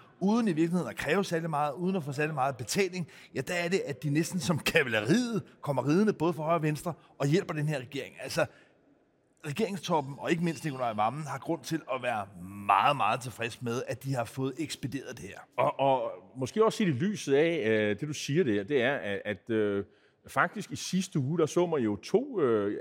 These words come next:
Speaker 2: alliancer på kryds og tværs, som åbenbarede sig. Først var der den her Klar-alliance, der ville lave reformer, der vil, øh, pensionere seniorpen-, nej,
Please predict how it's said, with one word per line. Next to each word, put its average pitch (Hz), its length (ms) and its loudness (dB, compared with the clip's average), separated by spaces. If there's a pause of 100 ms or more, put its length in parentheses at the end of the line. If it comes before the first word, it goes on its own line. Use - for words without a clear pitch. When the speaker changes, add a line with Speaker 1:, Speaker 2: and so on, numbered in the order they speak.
Speaker 2:
alliancer 120 680 -2
på 110 420 -2
kryds 175 180 -2
og - 60 -18
tværs, 180 260 2
som 156 420 -2
åbenbarede 131 500 4
sig. 202 200 0 (440)
Først 214 240 2
var 190 60 2
der 143 120 4
den 123 200 0
her 104 180 0 (100)
Klar-alliance, 147 920 -2
der 127 80 0
ville 110 160 -2
lave 80 240 -2
reformer, 202 540 0 (380)
der 113 80 0
vil, 120 100 4
øh, 92 320 2 (800)
pensionere 123 540 0
seniorpen-, 170 540 -2
nej, 143 120 4